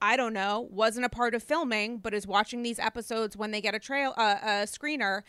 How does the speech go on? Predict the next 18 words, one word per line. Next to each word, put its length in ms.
and 360
pretends 540
that 100
what 100
she's 200
saying 240
is 120
funny 460
because 260
she, 160
like, 320
lightens 520
her 160
voice 460
of, 160
"And 240
then 320
Sonia 960